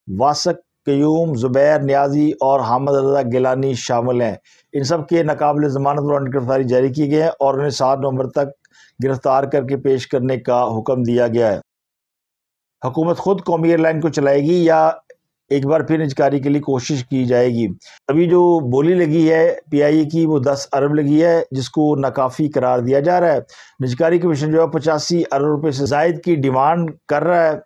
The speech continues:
तो अब इसका एक झगड़ा चल रहा है, क्या केपी की हुकूमत पीआईए खरीदना चाहती है, पंजाब हुकूमत खरीदना चाहती है। नवाज शरीफ ने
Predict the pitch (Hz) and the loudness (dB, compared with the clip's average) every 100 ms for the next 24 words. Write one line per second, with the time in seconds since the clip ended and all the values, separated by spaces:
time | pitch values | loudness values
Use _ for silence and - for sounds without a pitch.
0 | - 202 - 202 208 - 220 202 165 170 | -2 0 2 2 2 2 2 2 2 2
1 | 190 175 175 175 175 151 151 151 151 127 | 2 2 2 2 2 2 2 2 2 0
2 | 143 135 147 139 127 139 151 147 _ _ | -2 -2 -2 -2 -2 -2 -2 -4 _ _
3 | _ - 147 156 151 147 156 143 143 151 | _ -2 0 2 0 0 0 0 -2 0
4 | 156 147 131 131 139 147 143 123 131 139 | 0 0 0 0 0 -2 -4 -2 -2 0
5 | 135 123 131 135 151 165 190 180 190 185 | 0 0 0 0 0 0 0 0 0 2
6 | 160 | 0